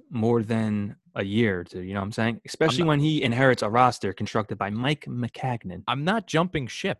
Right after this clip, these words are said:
Speaker 2: I'm simply thinking of a better alternative out there.
Speaker 1: <laughs>
Speaker 2: That's not jumping ship.
Speaker 1: It would be very Jets for them to can Joe Douglas, we bring in Jim Harbaugh, and a Jets disaster happens.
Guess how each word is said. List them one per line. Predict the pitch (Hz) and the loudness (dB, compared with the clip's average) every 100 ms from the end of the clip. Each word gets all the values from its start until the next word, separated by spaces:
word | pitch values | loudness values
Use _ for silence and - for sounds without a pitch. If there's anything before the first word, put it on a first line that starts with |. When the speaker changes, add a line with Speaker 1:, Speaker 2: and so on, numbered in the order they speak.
| - | -6
Speaker 2:
I'm | 104 | -8
simply | - 160 165 156 123 | -4 -6 -4 -6 -6
thinking | - 151 151 135 | -4 -6 -4 -6
of | 107 90 - | -8 -8 -4
a | 110 104 95 _ _ | -2 -2 -6 _ _
better | 151 185 107 85 _ _ | 0 2 0 -4 _ _
alternative | - 110 - 156 165 92 90 | -4 -4 -2 -2 -2 -4 -6
out | 85 82 | -6 -6
there. | 82 82 - | -8 -8 -10
Speaker 1:
<laughs> | - | -6
Speaker 2:
That's | 117 | -4
not | 185 196 | -4 -2
jumping | 123 110 92 | -2 -2 -8
ship. | - 92 - - _ _ _ _ - | -6 -6 -8 -14 _ _ _ _ 4
Speaker 1:
It | 147 | 6
would | 143 | 6
be | 139 | 4
very | 120 127 135 | 8 8 8
Jets | 120 120 101 | 8 4 4
for | - | 0
them | 113 107 | 0 2
to | 101 - | -2 -6
can | - 117 131 | -4 2 6
Joe | 143 139 | 8 8
Douglas, | 127 127 127 123 - - _ | 8 8 6 2 -4 -16 _
we | 123 110 | -2 2
bring | 113 127 | 4 4
in | 123 | 4
Jim | 120 | 4
Harbaugh, | 110 113 107 110 107 110 | 4 2 2 2 2 0
and | 104 95 95 - _ - | -2 -2 -4 -10 _ -6
a | 113 | -6
Jets | 101 107 - | -2 -2 -2
disaster | 104 101 95 104 | -2 -2 -2 -4
happens. | 87 87 - - - | -6 -10 -14 -20 -20